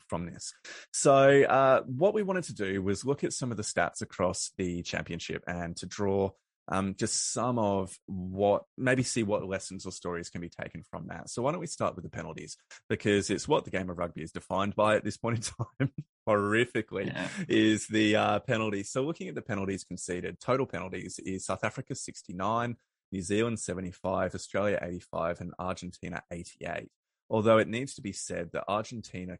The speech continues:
Speaker 1: conceded something like, what was it, eighteen or twenty within their last game. So if it
Speaker 2: Yeah.
Speaker 1: wasn't for that final blowout match, uh, they would have been ahead of us as well, and we would have been the worst team across the comp. So from a total penalties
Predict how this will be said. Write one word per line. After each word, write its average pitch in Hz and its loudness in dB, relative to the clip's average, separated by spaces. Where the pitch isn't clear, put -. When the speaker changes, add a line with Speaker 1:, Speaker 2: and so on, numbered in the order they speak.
Speaker 1:
conceded 85 -14
something 85 -16
like, 82 -14
what 87 -12
was 82 -14
it, - -10
eighteen 92 -10
or 87 -10
twenty 98 -10
within 92 -10
their 87 -8
last 87 -8
game. 95 -8
So 104 0
if 92 -2
it - -4
Speaker 2:
Yeah. 98 -10
Speaker 1:
wasn't 110 -2
for - -8
that 95 -2
final 92 -6
blowout 90 -6
match, 87 -14
uh, 92 0
they 90 -4
would 87 -6
have 87 -12
been 82 -10
ahead 82 -12
of 80 -8
us 80 -8
as 82 -16
well, 80 -6
and 87 -14
we - -10
would - -12
have - -16
been 55 -12
the 60 -14
worst - -10
team - -14
across - -16
the - -20
comp. - -14
So 135 4
from 156 -4
a 147 -6
total 185 -4
penalties 104 -6